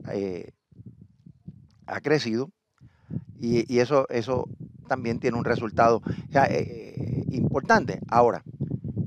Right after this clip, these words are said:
eh, siguiendo con lo de las demandas del mundo del trabajo, según nos dice Scarlett,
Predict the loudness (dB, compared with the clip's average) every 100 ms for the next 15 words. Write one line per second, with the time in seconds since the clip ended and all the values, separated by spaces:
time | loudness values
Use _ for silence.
0 | -6 -16 -16 -10 -6 -4 -4 -6 -4 -8
1 | -8 -12 0 4 6 6 6 6 6 6
2 | 4 0 -2 0 2 2 4 4 2 0
3 | -2 0 0 2 2 4 4 0 -6 -6
4 | -6 -6 -6 -6 -4 4 4 4 -2